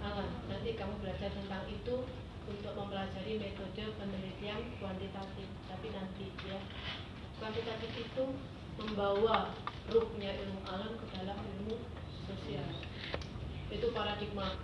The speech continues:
metodologi yang pertama, tapi nggak, nggak di kelas ini. Tapi inti yang harus kamu ketahui, dua ilmu besar ini memiliki landasan yang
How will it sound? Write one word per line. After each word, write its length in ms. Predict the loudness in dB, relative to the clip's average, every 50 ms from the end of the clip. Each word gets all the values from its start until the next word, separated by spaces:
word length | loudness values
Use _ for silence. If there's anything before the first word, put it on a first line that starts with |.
| 10 10 10 10 8 4 0 -2 -2 0 0
metodologi 640 | 0 2 2 2 2 2 2 2 2 2 2 0 0
yang 120 | 0 0 0
pertama, 400 | -2 -2 -2 -2 -4 -2 -4 -2
tapi 240 | -2 -2 -2 -2 0
nggak, 240 | 0 0 0 0 -2 0
nggak 240 | 2 2 2 2 0
di 100 | -2 -2 -2
kelas 260 | -2 0 0 0 0 0 -2
ini. 360 | -4 -4 -4 -4 -4 -4 -4 -4 -4 -6 -2 0 0
Tapi 460 | 0 0 0 -2 -2 -4 -2 -2 -2 -2 0 0
inti 240 | 0 0 0 2 4 4 4
yang 120 | 4 4 2
harus 240 | 0 0 0 0 -2 -2
kamu 240 | -2 -2 -2 0 -2 -2 -2
ketahui, 640 | -2 -2 -2 -2 -2 -2 -2 0 0 0 0 0 -2 -4 -4 -6 -6 -6 -4 -4 -2 -2
dua 560 | -2 0 0 2 4 4 4 4 4 2 2 0 -2 -4 -4 -4 -6 -6 -6 -6 -6 -4 -4 -4 -2 0
ilmu 320 | 2 2 4 4 4 4
besar 360 | 4 2 0 0 0 0 0 0 0
ini 320 | 0 0 4 6 6 6
memiliki 640 | 6 4 2 2 2 2 0 0 0 0 0 2 4
landasan 560 | 4 4 4 4 2 2 0 0 0 -2 0 2
yang 200 | 2 2 2 2